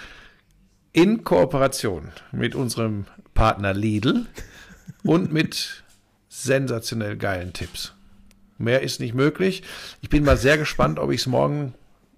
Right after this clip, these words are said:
nach Köln schaffe. Heute ging gar nichts.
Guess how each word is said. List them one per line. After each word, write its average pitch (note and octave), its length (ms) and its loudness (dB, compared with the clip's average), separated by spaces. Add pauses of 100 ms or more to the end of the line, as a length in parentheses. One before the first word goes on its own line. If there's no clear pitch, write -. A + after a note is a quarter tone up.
(120)
nach B2 200 -4
Köln C#3+ 280 4
schaffe. A3 580 -2
Heute D3 280 2
ging B2+ 340 -2 (240)
gar C3+ 300 4
nichts. G3+ 440 -2